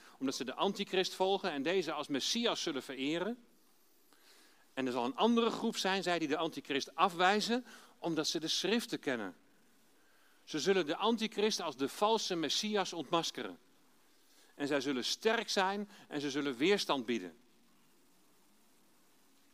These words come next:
Verstandigen zullen struikelen. Maar het is wel met een doel.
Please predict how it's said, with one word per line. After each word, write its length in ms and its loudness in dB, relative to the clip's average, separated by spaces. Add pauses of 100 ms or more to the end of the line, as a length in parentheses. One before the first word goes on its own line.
(340)
Verstandigen 1000 0 (420)
zullen 300 -8
struikelen. 640 0 (800)
Maar 560 4 (240)
het 140 -2
is 140 2
wel 220 4
met 200 0
een 180 0
doel. 400 2